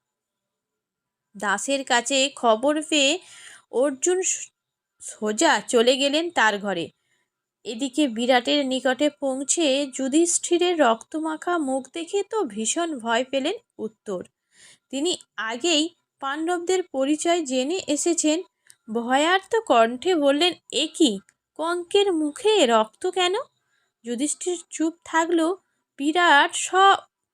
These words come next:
মুখ খুলে বললেন। এবার উত্তর বললেন, "পিতা, আপনি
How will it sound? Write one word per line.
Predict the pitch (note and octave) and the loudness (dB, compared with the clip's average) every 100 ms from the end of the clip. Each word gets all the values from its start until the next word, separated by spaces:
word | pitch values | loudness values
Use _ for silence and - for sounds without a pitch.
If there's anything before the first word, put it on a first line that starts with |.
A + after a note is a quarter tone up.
| _ | _
মুখ | B3+ C#4 - _ | -8 -8 -10 _
খুলে | _ _ _ C4 C4 D4+ | _ _ _ -4 0 0
বললেন। | B3 C4 D4 D4 C#4 E4+ - - - | 0 0 4 4 4 0 -16 -20 -20
এবার | - F3 D4+ D#4 - - | -10 0 2 2 0 -10
উত্তর | B3+ - - D#4+ C#4+ | -10 -10 -8 -6 2
বললেন, | B3+ B3+ D#4 D4+ | 2 4 2 0
"পিতা, | - B3 A#3+ E4 F4+ _ _ _ _ _ _ | -6 -8 0 2 2 _ _ _ _ _ _
আপনি | - C#4 C#4+ G#4 | -2 0 0 -4